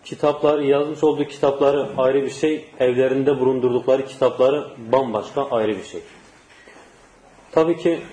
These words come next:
o ilim ehlinin yaşam şartlarına biraz daha baktığımız zaman her şey çevreden etkilenmiş. O dönemdeki var olan insanların çok çok kitap okumaları, o dönemdeki insanların ilimle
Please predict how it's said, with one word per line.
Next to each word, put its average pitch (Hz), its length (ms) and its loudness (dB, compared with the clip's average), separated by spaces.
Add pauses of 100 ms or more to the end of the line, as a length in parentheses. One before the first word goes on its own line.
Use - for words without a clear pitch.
(580)
o 151 160 2
ilim 156 240 2
ehlinin 147 580 0 (280)
yaşam 127 380 0
şartlarına 135 540 0
biraz 131 220 0
daha 131 160 2
baktığımız 139 500 0
zaman 135 300 -2 (1120)
her 185 140 2
şey 185 260 -2
çevreden 151 480 2
etkilenmiş. 98 680 -4 (1000)
O 165 140 6
dönemdeki 156 540 2
var 156 180 2
olan 147 240 -2
insanların 143 680 0 (680)
çok 165 240 2
çok 147 180 -2
kitap 156 180 -2
okumaları, 104 640 0 (680)
o 143 140 2
dönemdeki 147 480 0
insanların 139 600 0 (220)
ilimle 139 540 0